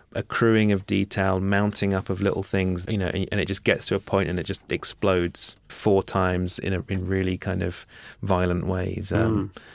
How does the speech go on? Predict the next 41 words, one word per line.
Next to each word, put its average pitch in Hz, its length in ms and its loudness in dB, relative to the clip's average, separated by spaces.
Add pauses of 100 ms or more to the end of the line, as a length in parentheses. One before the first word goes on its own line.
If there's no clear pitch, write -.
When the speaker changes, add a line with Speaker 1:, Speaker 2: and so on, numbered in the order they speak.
(220)
Speaker 2:
Studio 220 420 4
Mirror 151 240 8
Gears 156 380 8
says, 120 200 4
"Any 156 180 8
chance 151 280 2
you 139 60 0
could 135 140 -2
share 156 220 6
your 147 200 6
thoughts - 440 2
on 131 80 4
my 139 140 4
favourite 165 520 6
Aronofsky 107 520 0
film, 123 200 2 (280)
The 135 100 2
Fountain, 180 580 4
along 98 280 2
with 98 200 0 (280)
this - 260 -2
week's 101 240 -4
film 107 340 0
club?" 107 240 -2
Where 254 100 4
do 208 80 2
you 196 60 4
stand 175 340 6
on 139 220 4
The 120 220 -2
Fountain? 135 520 4
And, 131 200 2
and, 139 180 2
and 160 140 8
indeed, 156 260 8
where 185 180 8
would 190 120 6
you 165 80 6
put 165 200 2
this 147 340 4
one, 101 360 2